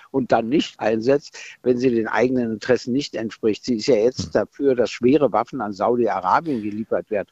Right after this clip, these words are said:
Speaker 1: Was hat denn das mit Werten zu tun? Nee,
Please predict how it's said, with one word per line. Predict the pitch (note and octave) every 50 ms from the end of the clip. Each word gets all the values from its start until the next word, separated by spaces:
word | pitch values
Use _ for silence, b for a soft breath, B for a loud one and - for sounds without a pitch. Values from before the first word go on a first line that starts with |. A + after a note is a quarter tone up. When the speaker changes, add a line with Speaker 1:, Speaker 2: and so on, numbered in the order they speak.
| B B B
Speaker 1:
Was | - A#2+ - -
hat | A#2+ A#2 -
denn | A2+ G2
das | A2+ A2 -
mit | - G#2 A2+ G#2+ F#2
Werten | A2 C3+ D3 - C#3+
zu | G2 - - A2+
tun? | G2 - B2 G#2 F2+ B B B B B _ -
Nee, | D3+ F3+ F#3+ D#3+